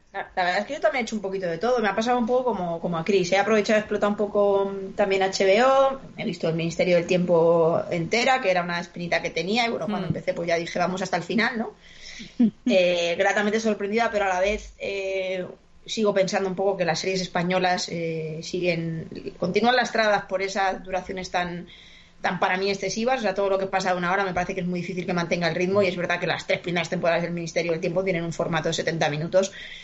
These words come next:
Speaker 1: que, que a veces hace que, por lo menos para mí, que sea un, un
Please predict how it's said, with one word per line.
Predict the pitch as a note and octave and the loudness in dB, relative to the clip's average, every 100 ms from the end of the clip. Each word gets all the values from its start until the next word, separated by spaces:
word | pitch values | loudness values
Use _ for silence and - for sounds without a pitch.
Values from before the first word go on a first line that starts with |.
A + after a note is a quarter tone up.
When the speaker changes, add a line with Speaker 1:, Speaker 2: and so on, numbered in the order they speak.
| - - - | -18 -20 -4
Speaker 1:
que, | G#3+ F#3+ F3 E3 D3 C#3+ - - | 4 6 6 4 0 -4 -8 -4
que | |
a | F#3 | 0
veces | F#3+ G3+ G3 | 0 0 -4
hace | G3 G3+ | -4 -6
que, | G3 F#3 - - | -6 -8 -10 -4
por | G#3+ | 0
lo | G3+ | 2
menos | C4 A#3 | 0 0
para | G3+ G3 | -2 -2
mí, | C#4 - - | -4 -8 -6
que | F3+ E3 E3 | -4 -4 -6
sea | - F3+ E3+ | -2 0 0
un, | E3 D#3+ D3+ D3+ C#3+ C3+ - | -4 -8 -12 -10 -12 -14 -12
un | E3 | -12